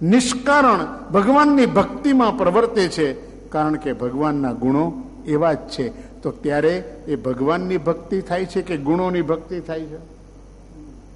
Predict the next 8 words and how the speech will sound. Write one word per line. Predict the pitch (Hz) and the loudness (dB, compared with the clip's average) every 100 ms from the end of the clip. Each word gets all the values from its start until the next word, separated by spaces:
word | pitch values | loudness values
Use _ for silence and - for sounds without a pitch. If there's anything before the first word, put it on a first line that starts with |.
| - - | -20 -10
ગુણોની | 147 254 240 120 | -2 0 0 -2
ભક્તિ | 113 - - | -6 -12 -16
થાય | - - - | -18 -18 -20
છે. | - - - - - - - - - - - - - 190 | -20 -20 -20 -20 -20 -20 -20 -20 -20 -20 -20 -20 -12 -2
ગુણોની | 277 320 330 262 | 4 6 6 4
ભક્તિ | - 156 - 151 | 4 0 0 -4
થાય | 117 - | -4 -10
છે. | - - | -14 -18